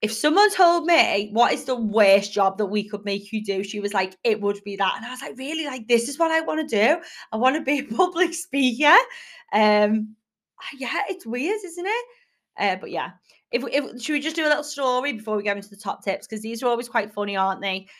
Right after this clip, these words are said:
Um, so my first memory of public speaking, <laughs> which makes me laugh, was if anyone used to go to Brownies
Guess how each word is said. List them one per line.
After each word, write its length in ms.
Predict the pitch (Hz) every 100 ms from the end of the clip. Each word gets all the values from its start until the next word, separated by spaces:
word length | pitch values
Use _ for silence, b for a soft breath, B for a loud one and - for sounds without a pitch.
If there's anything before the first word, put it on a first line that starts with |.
| B B
Um, 640 | 202 196 185 196 214 214 _ _ -
so 420 | - 233 185 185 -
my 360 | 226 277 302 302 -
first 680 | 254 247 247 247 - - _ _ _ _ _ -
memory 880 | 208 208 202 214 226 202 190 214 -
of 220 | 214 - _
public 480 | 240 226 320 339
speaking, 880 | - - 254 254 - 247 214 190 233
<laughs> 760 | 214 214 - - _ _ _ -
which 80 | 196
makes 220 | 185 185
me 60 | 185
laugh, 260 | 175 175 B B B B B
was 460 | 220 247 196 175 -
if 100 | 208
anyone 320 | 277 330 349
used 160 | 311 302
to 60 |
go 120 | 269 262
to 100 | 220
Brownies 840 | 226 208 208 208 208 214 214